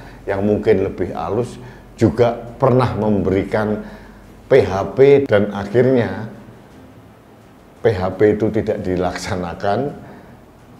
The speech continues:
hanya sekedar angin surga, atau mungkin bisa dimaknai mengkhianati. Akhirnya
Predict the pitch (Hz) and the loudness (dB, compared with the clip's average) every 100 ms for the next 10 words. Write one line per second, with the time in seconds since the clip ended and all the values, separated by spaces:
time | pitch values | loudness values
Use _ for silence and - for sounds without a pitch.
0 | - 87 92 90 90 95 92 90 87 90 | -14 -4 -2 -2 -4 -6 -4 -4 -4 -4
1 | 82 - 92 - 110 147 - - - 254 | -6 -4 -6 -2 -2 -2 -2 -4 -2 -2
2 | 269 - 139 127 101 - - - 101 107 | -2 0 0 0 -4 -10 -18 -4 -2 -2
3 | - 101 95 95 95 98 101 95 95 98 | -2 -2 -2 -4 -6 -4 -4 -4 -4 -4
4 | 95 95 90 - 123 120 - 107 104 156 | -4 -6 -10 -4 -2 -2 -4 -4 -2 0
5 | 196 113 98 113 | 0 0 -2 -6